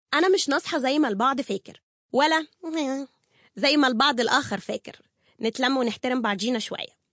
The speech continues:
مشكلتي بس إني فهمت بدري حاجات كنت المفروض أفهمها في النص التاني من عمري. لما بكتب حاجة بيبقى في فكرة في دماغي عايزة أوصلها لكم من خلال الطريقة والحكي.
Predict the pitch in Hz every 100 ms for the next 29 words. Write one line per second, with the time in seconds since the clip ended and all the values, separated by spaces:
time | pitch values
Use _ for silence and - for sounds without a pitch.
0 | _ _ - 285 466 508 277 277 - 320
1 | 254 208 302 359 220 254 294 302 220 208
2 | 330 - _ _ - 381 415 285 202 -
3 | 359 - 214 294 370 311 226 226 330 277
4 | - 277 320 220 180 156 147 - _ _
5 | _ 247 240 240 330 - - - 302 320
6 | 440 _ _ _ - 220 214 208 359 359
7 | - 320 - 202 160 139 - _ _ _
8 | - 254 311 - 254 240 202 202 160 -
9 | 156 185 233 226 330 - 185 226 320 339
10 | - - -